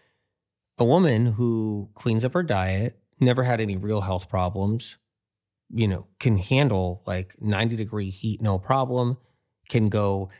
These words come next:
part of the day without eating, no problem at all, drinks whatever they want, drinks alcohol at night, exercises when they want, and decides to clean up their act. Like, "I wanna live a healthier life. I'm gaining a couple of pounds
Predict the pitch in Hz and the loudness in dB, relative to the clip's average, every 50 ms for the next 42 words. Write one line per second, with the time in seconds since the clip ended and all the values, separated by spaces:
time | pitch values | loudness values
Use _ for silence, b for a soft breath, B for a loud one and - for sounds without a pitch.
0 | b b b b b b _ _ _ - - 127 123 110 104 101 90 98 101 95 | b b b b b b _ _ _ -2 2 2 4 4 2 2 0 0 0 0
1 | 90 90 92 95 104 92 92 101 120 139 139 127 123 113 98 92 107 131 120 - | 0 0 -2 -2 -2 -2 0 -2 -2 0 0 0 0 0 -2 0 -2 -2 -2 -2
2 | - 117 110 107 95 92 92 92 104 113 123 123 120 120 117 107 - - - 123 | -2 -2 0 0 0 0 0 0 0 0 0 0 -2 -2 -4 -6 -8 -4 0 0
3 | 104 101 - - 107 95 101 98 92 90 92 92 95 104 113 113 113 117 117 - | 0 0 0 -4 -6 -6 -6 -8 -8 -8 -8 -8 -4 -2 0 0 0 -2 -2 -2
4 | 151 117 104 110 104 104 107 - 95 95 95 90 - - 87 104 110 107 104 104 | -4 -2 0 -2 -2 -2 -2 -4 -4 -4 -4 -4 -6 -6 -4 -2 -2 0 0 0
5 | 110 110 - - - _ _ _ _ _ _ _ _ _ _ _ _ _ 127 127 | 0 -2 -2 -6 -10 _ _ _ _ _ _ _ _ _ _ _ _ _ -2 -2
6 | - - 117 - - 101 98 92 95 95 92 90 92 90 90 90 87 87 90 90 | -2 -2 -4 -2 -2 -2 -2 -4 -4 -6 -6 -4 -4 -2 0 0 0 0 0 0
7 | 90 92 92 - - _ _ _ _ _ _ _ _ _ _ _ - - 120 120 | 0 -2 -2 -4 -8 _ _ _ _ _ _ _ _ _ _ _ -2 0 0 0
8 | 131 - - - 139 139 - - - - - - 131 117 113 113 - - 101 92 | 0 0 0 0 0 -2 -4 -8 -12 -8 -4 -2 0 0 0 0 -2 -4 -4 -4
9 | 95 87 - - - _ - - _ _ _ _ - 110 104 104 - 110 113 113 | -4 -4 -6 -10 -16 _ -20 -20 _ _ _ _ -4 -4 -4 -2 -2 -4 -2 -2
10 | 113 113 110 107 101 101 104 95 101 90 - - 92 87 - - 92 92 90 90 | -2 -2 -2 -2 0 -2 -2 -2 -4 -6 -4 -6 -6 -6 -6 -6 -4 -4 -2 -4
11 | 90 80 73 - - 101 101 - 107 107 104 101 101 101 101 95 - - 110 95 | -4 -6 -8 -8 -10 -12 -6 -4 -2 0 0 0 0 0 -2 -4 -4 -4 -4 -4
12 | - - 95 92 - - - - 90 82 78 71 67 73 76 - - - | -4 -6 -8 -6 -6 -6 -6 -4 -4 -4 -4 -6 -8 -8 -8 -6 -8 -8